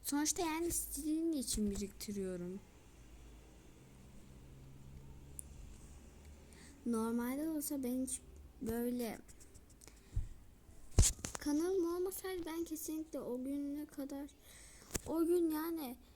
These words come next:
hepsini açmıştım o kutuların. Ama sizin için. Bu yüzden lütfen bir beğeni.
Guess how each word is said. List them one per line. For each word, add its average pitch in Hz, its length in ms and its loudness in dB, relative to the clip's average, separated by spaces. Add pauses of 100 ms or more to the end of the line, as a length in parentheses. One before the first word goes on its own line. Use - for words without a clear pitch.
(280)
hepsini 330 560 0
açmıştım 254 640 -2
o 208 60 2
kutuların. 202 680 -6 (560)
Ama 311 240 0
sizin 247 560 6
için. 202 360 -2 (1200)
Bu 285 60 2
yüzden 285 380 2
lütfen 269 520 4
bir 220 240 4
beğeni. 190 560 0